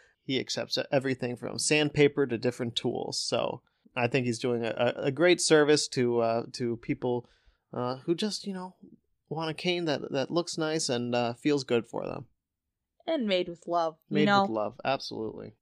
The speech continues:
Speaker 2: Oh, gosh, I love that story. I'm feeling a little bit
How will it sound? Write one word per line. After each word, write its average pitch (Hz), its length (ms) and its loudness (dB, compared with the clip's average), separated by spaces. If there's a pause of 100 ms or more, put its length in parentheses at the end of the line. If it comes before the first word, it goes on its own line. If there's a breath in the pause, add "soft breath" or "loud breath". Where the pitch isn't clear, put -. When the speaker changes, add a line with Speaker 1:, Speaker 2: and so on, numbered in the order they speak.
(160)
Speaker 2:
Oh, 220 100 -10 (240 loud breath)
gosh, 175 240 0
I 190 80 2
love 190 240 2
that 180 200 2
story. 170 360 -4 (340 loud breath)
I'm 208 120 -4
feeling 254 320 2
a 196 100 4
little 208 220 2
bit 185 260 0